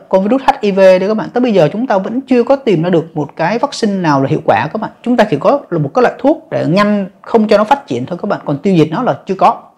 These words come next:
Theo mình biết là chưa có. Vậy thì đó, ờ, làm sao chúng ta có thể ngăn không cho các cái loại, ờ, virus này nó xâm nhập cho cơ thể của chúng ta? Hoặc là chúng ta làm sao chúng ta có thể phòng tránh được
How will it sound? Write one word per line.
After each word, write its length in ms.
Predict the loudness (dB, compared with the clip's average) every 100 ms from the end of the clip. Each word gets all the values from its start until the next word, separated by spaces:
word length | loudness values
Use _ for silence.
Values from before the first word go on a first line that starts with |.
| _ _ _ _ _ _ _ _
Theo 120 | 0
mình 140 | 2 2
biết 100 | 2
là 80 | 0
chưa 100 | 0
có. 220 | 0 -2 -2 _ _ _ _ _ _ _ _ _ _ _ -20 -2
Vậy 100 | 2
thì 160 | 4
đó, 160 | 4 4 0 _ _ _ _ _
ờ, 360 | 6 6 4 -2 0
làm 140 | 0
sao 220 | 2 2
chúng 140 | 2 0
ta 80 |
có 100 | 0
thể 360 | 0 0 -2 -4 -12 _ _ _ _
ngăn 240 | 0 2 2
không 200 | 0 2
cho 180 | 2
các 200 | 2 -2
cái 100 | 0
loại, 180 | 0 0 -2
ờ, 120 | -2 0
virus 260 | 0 -2 -4
này 240 | -6 -6 -10 _ _ _
nó 360 | -2 2 2 0 -6 _ _
xâm 180 | -6 -2
nhập 140 | -2 -2
cho 80 | -2
cơ 60 |
thể 160 | -2 -4
của 140 | -8
chúng 80 | -2
ta? 220 | 0 0 -6 -20 _ _ _
Hoặc 180 | -10 -8
là 60 | -6
chúng 120 | -6
ta 80 | -2
làm 180 | -2 0
sao 120 | 0
chúng 80 | 0
ta 80 |
có 60 | -4
thể 60 | -4
phòng 180 | -6 -2
tránh 220 | -2 2
được 120 | 0